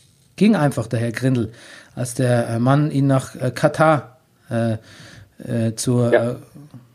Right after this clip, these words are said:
Speaker 1: zur, zur W M befragen wollte. Es war ein sehr,
Speaker 2: Ja.
Speaker 1: ein, ein, ein S-,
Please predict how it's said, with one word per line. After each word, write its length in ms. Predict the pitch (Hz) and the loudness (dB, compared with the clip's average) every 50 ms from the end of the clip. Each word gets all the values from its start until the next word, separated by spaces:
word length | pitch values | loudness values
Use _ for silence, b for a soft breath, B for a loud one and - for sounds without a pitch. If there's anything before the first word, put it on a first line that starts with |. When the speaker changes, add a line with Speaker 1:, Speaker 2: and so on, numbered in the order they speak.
| _ _ - | _ _ -20
Speaker 1:
zur, 240 | - - 123 110 110 | -10 -6 -6 -6 -4
zur 180 | - 120 117 | -2 -2 0
W 80 | 123 160 | 2 4
M 240 | 165 165 147 120 110 | 4 2 2 0 -4
befragen 420 | 117 107 - - 107 101 98 90 | -8 -10 -6 -4 -4 -4 -4 -6
wollte. 280 | 87 87 98 - - - - _ _ _ _ _ _ _ _ _ _ _ | -10 -12 -14 -16 -18 -20 -20 _ _ _ _ _ _ _ _ _ _ _
Es 60 | - | -4
war 80 | 135 131 | -2 0
ein 60 | 127 | 4
sehr, 180 | 143 - 143 | 4 4 4
Speaker 2:
Ja. 20 | - B B B B B B B | 4 B B B B B B B
Speaker 1:
ein, 340 | - 143 151 165 175 175 - - | 2 2 2 2 0 -4 -8 -6
ein, 320 | - 151 151 156 160 170 | -2 0 0 0 0 -2
ein 200 | 165 147 151 151 | -2 -2 -2 -2
S-, 440 | 147 - - - - - - - | -4 -4 -8 -10 -10 -12 -14 -16